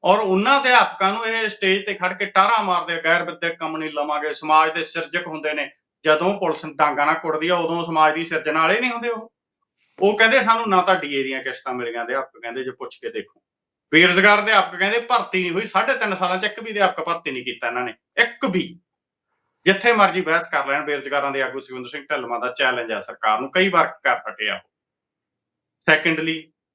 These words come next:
ਪੁਰਾਣੀ ਪੈਨਸ਼ਨ ਬਹਾਲ ਕਰਨ ਦਾ ਐਲਾਨ ਇਸ ਸਰਕਾਰ ਨੇ ਕੀਤਾ ਸੀ। ਦੋ ਹਜ਼ਾਰ ਚਾਰ ਤੋਂ ਬਾਅਦ ਭਰਤੀ ਹੋਏ ਸਾਰੇ ਮੁਲਾਜ਼ਮਾਂ ਨੂੰ ਪੈਨਸ਼ਨ ਹੈ ਨਹੀਂ,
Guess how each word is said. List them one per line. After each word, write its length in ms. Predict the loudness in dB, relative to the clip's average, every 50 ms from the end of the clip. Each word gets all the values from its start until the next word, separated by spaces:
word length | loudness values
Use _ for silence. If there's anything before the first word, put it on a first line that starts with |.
| _ _ _ _ -2
ਪੁਰਾਣੀ 340 | 2 4 6 6 6 4 2
ਪੈਨਸ਼ਨ 400 | 2 -2 -2 -2 -2 -6 -6 -6
ਬਹਾਲ 340 | -4 0 2 2 2 2 0
ਕਰਨ 240 | -2 -2 -2 0
ਦਾ 120 | 0 0 0
ਐਲਾਨ 320 | 2 2 2 0 0 0
ਇਸ 200 | -2 -4 -6 -8
ਸਰਕਾਰ 440 | -14 -16 -12 -6 -2 -2 -2 -2 -4
ਨੇ 100 | -8 -12
ਕੀਤਾ 340 | -12 -16 -20 _ -16 -16 -16
ਸੀ। 120 | -14 -12
ਦੋ 140 | -8 -6 -4
ਹਜ਼ਾਰ 160 | -2 -2 -2
ਚਾਰ 320 | 0 0 0 0 0 -2 -4
ਤੋਂ 200 | -8 -10 -6 -2
ਬਾਅਦ 180 | 0 0 0 0 -4 -8 -4
ਭਰਤੀ 300 | -4 -4 -4 -4 -8 -6
ਹੋਏ 140 | -4 -4 -4
ਸਾਰੇ 300 | -2 2 4 4 4 4
ਮੁਲਾਜ਼ਮਾਂ 420 | 4 4 4 2 2 0 -4 -4
ਨੂੰ 100 | -4 -4
ਪੈਨਸ਼ਨ 380 | -6 -8 -8 -8 -10 -12 -12 -14 -12 -12
ਹੈ 120 | -12 -12
ਨਹੀਂ, 140 | -12 -12 -18